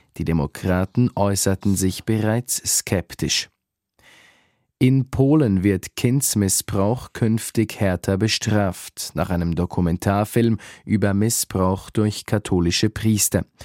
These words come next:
Das Parlament in Warschau hat neue Regelungen verabschiedet. Diese sehen unter anderem bis zu dreißig Jahre Gefängnis vor bei einem Urteil wegen Kindsmissbrauchs.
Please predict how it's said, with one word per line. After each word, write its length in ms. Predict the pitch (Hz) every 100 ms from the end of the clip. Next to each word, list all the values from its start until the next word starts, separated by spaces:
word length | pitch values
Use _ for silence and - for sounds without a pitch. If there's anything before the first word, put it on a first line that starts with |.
| - - -
Das 160 | 101 -
Parlament 480 | 110 107 110 135
in 180 | 143 110
Warschau 560 | 98 95 - 127 117 123
hat 240 | 117 -
neue 380 | 110 101 104 113
Regelungen 560 | 117 113 98 85 80 87
verabschiedet. 800 | 95 76 92 - 104 104 98 - - - _
Diese 280 | - 107 135
sehen 300 | 120 101 90
unter 300 | 73 98 92
anderem 520 | 87 104 117 123 123
bis 240 | 107 104 -
zu 160 | -
dreißig 720 | 107 - 95 95 101 - 120 104
Jahre 400 | 98 87 92 90
Gefängnis 640 | 95 - 107 117 92 -
vor 320 | - 104 104 - - _
bei 140 | - 82
einem 240 | 82 82 -
Urteil 600 | 104 101 - 90 87 -
wegen 520 | 78 85 82 104 117 -
Kindsmissbrauchs. 1300 | - 107 82 - - 82 87 - 95 95 90 - -